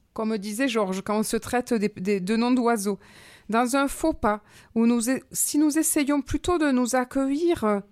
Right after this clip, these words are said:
tels que nous sommes, à chaque fois qu'on se surprend à dire un, un, un mot pas gentil sur nous,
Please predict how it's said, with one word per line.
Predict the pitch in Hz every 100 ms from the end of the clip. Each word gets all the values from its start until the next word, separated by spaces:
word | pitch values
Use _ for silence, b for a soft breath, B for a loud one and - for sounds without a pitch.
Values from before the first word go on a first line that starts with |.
| _
tels | - 285
que | 247 262
nous | 233
sommes, | - - 190 240 B B B _ 101 -
à | 190
chaque | - 180
fois | 269
qu'on | 240 214
se | 208
surprend | 185 220 - - 311
à | 208
dire | 190 226 208
un, | 190 175 B B -
un, | 202
un | - 202
mot | 214
pas | 220 196
gentil | 202 202 - 196
sur | - 190
nous, | 196 311